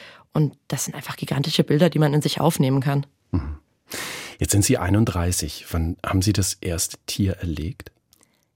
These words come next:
Speaker 1: Ich habe zweitausendsechzehn meinen Jagdschein gemacht und habe dann zwei Wochen nach der bestandenen Prüfung mein erstes Tier erlegt.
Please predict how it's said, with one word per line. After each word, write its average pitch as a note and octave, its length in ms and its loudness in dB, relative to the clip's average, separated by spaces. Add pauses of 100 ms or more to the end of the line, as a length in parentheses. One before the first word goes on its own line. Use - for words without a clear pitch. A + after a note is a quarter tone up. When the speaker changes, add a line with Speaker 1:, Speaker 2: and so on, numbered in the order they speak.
Speaker 1:
Ich - 260 -4
habe F#3 280 4
zweitausendsechzehn E3 1000 2
meinen B3 160 6
Jagdschein A#3 400 2
gemacht A3 380 0 (340)
und - 200 0
habe E3+ 200 2
dann E3+ 280 2
zwei D#3+ 480 -2
Wochen E3+ 180 0
nach D#3 160 -2
der E3+ 100 -6
bestandenen D#3 440 -2
Prüfung D3+ 360 -2
mein C#3+ 140 0
erstes - 300 -4
Tier - 180 0
erlegt. C3+ 360 -4